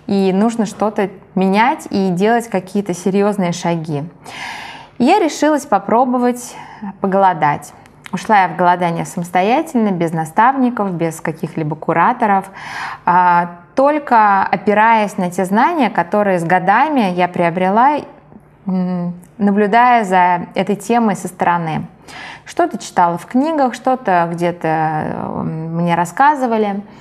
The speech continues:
И четыре дня я была на голодании. Выйдя из голодания, я спустя четыре дня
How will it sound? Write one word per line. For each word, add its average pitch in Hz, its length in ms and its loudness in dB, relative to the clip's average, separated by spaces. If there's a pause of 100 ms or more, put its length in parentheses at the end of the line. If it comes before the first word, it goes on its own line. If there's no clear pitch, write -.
(540)
И 302 320 2
четыре 254 320 0
дня 254 300 4
я 214 400 4
была 190 240 4
на 185 120 -2
голодании. 254 840 2 (840)
Выйдя 202 480 4
из 175 80 -4
голодания, 175 760 2
я 170 60 -4
спустя 180 420 -6
четыре 175 380 -6
дня 190 400 0